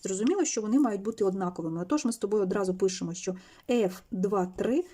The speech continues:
має дорівнювати F один три. Тобто по напрямку вони протилежні, а по значенню, по модулю вони у нас однакові.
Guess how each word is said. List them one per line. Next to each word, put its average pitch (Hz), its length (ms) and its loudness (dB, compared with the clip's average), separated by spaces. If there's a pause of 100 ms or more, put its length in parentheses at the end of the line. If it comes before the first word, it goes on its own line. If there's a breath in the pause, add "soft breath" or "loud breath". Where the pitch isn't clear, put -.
(140 loud breath)
має 226 260 4
дорівнювати 262 880 4
F 214 360 -2
один 185 420 2
три. 175 240 -2 (260 loud breath)
Тобто 220 280 4
по 269 420 4
напрямку 190 560 2
вони 185 200 0
протилежні, 339 720 4 (240 loud breath)
а - 100 2
по 247 300 4
значенню, 226 560 2
по 208 160 4
модулю 185 380 4
вони 240 180 4
у 277 80 6
нас 214 240 -2
однакові. 180 560 -2